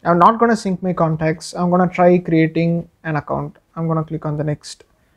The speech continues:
Uh, let me double check whether this is my number. Yes, this is my number.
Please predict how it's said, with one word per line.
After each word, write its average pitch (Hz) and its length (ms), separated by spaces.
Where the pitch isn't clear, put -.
Uh, 151 720
let 165 200
me 170 100
double 160 220
check 180 460
whether 170 180
this 160 300
is 160 120
my 160 140
number. 165 400
Yes, 170 300
this 165 260
is 160 200
my 160 100
number. 151 500